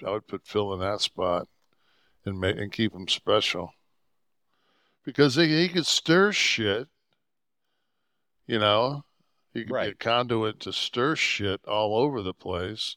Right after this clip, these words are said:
Speaker 2: Exactly.
Speaker 1: You know, I mean, that's,
Speaker 2: If he's
Speaker 1: that's
Speaker 2: just doing color, he's a, he's a spectator, and we don't want him to be
Speaker 1: No,
Speaker 2: a
Speaker 1: I don't want
Speaker 2: spectator if
Speaker 1: I
Speaker 2: he's
Speaker 1: want,
Speaker 2: gonna be
Speaker 1: I
Speaker 2: a
Speaker 1: want
Speaker 2: focus of the biz-, of the company.
Speaker 1: I want him, and especially w-, as he gets closer to getting healthy,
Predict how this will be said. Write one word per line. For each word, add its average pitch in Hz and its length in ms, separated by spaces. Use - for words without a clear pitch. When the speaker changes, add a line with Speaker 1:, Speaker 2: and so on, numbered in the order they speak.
Speaker 2:
Exactly. 104 800
Speaker 1:
You - 100
know, 104 360
I 139 60
mean, 123 220
that's, 120 220
Speaker 2:
If - 80
he's 190 80
Speaker 1:
that's 233 160
Speaker 2:
just 208 200
doing 196 220
color, 180 400
he's 123 260
a, 120 60
he's 135 260
a 151 60
spectator, 87 800
and 92 100
we 104 100
don't 107 280
want 92 300
him 87 100
to - 140
be 82 100
Speaker 1:
No, 147 80
Speaker 2:
a 165 40
Speaker 1:
I 113 260
don't - 20
want 120 140
Speaker 2:
spectator 71 340
if - 160
Speaker 1:
I 107 60
Speaker 2:
he's 110 100
Speaker 1:
want, 117 320
Speaker 2:
gonna 85 120
be 110 40
Speaker 1:
I 117 40
Speaker 2:
a 123 40
Speaker 1:
want 131 320
Speaker 2:
focus 90 340
of 80 80
the 82 60
biz-, 107 400
of 85 220
the - 180
company. - 400
Speaker 1:
I 110 80
want 139 320
him, 139 220
and 131 160
especially 131 800
w-, 113 200
as 104 200
he 120 140
gets 110 300
closer 117 560
to 101 140
getting 95 320
healthy, 92 640